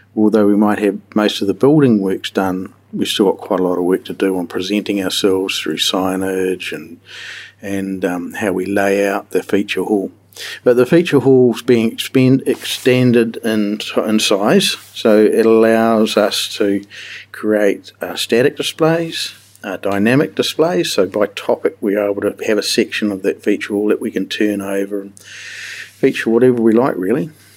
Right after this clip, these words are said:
And then the middle section, of course, is dedicated to the visitors, the interactual, interactive technology, uh, the revamped three-dimensional map that people quite like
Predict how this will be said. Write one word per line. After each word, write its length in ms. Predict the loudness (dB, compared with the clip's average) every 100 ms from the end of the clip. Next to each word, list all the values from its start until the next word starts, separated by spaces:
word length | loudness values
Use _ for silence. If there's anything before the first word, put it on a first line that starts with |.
| _ -4
And 400 | 0 4 4 6
then 240 | 6 6
the 80 | 6
middle 320 | 6 4 2
section, 560 | 2 0 0 0 2 2
of 100 | 0
course, 360 | 0 2 0
is 100 | -4
dedicated 800 | 0 2 2 0 0 0 -2 -6
to 560 | -4 -2 -2 -2 -4 -8
the 100 | -6
visitors, 560 | -2 -2 -4 -8 -12 -12 -16 _ _ -10
the 340 | -8 -8 -12 -20 -20 -12
interactual, 800 | -8 -4 -4 -4 -6 -6 -6 -6
interactive 840 | -4 -4 -2 -4 -6 -8 -10 -10 -20 _ _ -8
technology, 1000 | -6 -4 -2 -2 -4 -6 -6 -10 -16 -20 -20 -20 -20 -20 -14
uh, 460 | -12 -12 -14 -14 -12
the 180 | -8
revamped 760 | -4 0 2 2 0 0 -6 -14 -14 -14 -16 _ _ _ _
three-dimensional 880 | -4 -2 0 -2 -2 -4 -4 -4 -4
map 300 | -2 -2 -4 _ _ _ _
that 160 | -10 -10 _ -20 -20 -20 -10
people 420 | -4 -2 -2 -8 -10 _
quite 240 | -6 -4 -4
like 260 | -6 -6